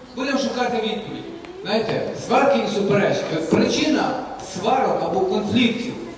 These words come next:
Ми заглянемо трішки до Гугла, спитаємо його, так? А потім заглянемо в джерело істини, де можна знайти правильну відповідь на такі питання, на такі проблеми, які, в принципі,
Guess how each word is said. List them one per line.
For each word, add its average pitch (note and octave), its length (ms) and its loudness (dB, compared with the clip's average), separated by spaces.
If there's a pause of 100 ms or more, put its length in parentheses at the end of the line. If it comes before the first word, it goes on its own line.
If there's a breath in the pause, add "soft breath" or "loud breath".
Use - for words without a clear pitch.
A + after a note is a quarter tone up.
(1700)
Ми A#3 100 2
заглянемо B3+ 520 6
трішки A3+ 640 2 (220)
до G3+ 80 6
Гугла, A3+ 540 4
спитаємо D#3+ 500 -2
його, D3 240 -2 (100)
так? G3 340 0 (360)
А - 100 -2
потім - 280 2 (560)
заглянемо - 520 0 (400)
в D3+ 120 -6
джерело A#3 800 6
істини, D3+ 440 -2 (260)
де F#3+ 140 0
можна F#3+ 440 0
знайти F3 300 -4 (160)
правильну D#3 460 2
відповідь - 480 -4 (240)
на C3+ 100 -10
такі F#3+ 200 -6
питання, D3 580 -2
на D3 160 -6
такі F#3+ 120 -6
проблеми, F#3+ 540 0 (380)
які, A#3 180 -4
в A#3 40 -6
принципі, A3 460 -4